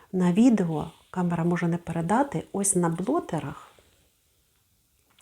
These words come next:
є різниця навіть в кольорі. Оцей темніший, цей мій.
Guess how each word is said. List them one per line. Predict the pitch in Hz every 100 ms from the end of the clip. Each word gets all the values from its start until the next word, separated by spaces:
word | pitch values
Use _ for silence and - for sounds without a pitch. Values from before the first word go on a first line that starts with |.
| -
є | 185 254
різниця | 233 226 269 269 196
навіть | 196 202 -
в | -
кольорі. | - 180 160 - 175 175 _ _ _ _ _ _ _ _ - - - - - _ -
Оцей | 190 233 226
темніший, | - 226 226 294 311 196
цей | 196 214 202
мій. | 202 202 165 -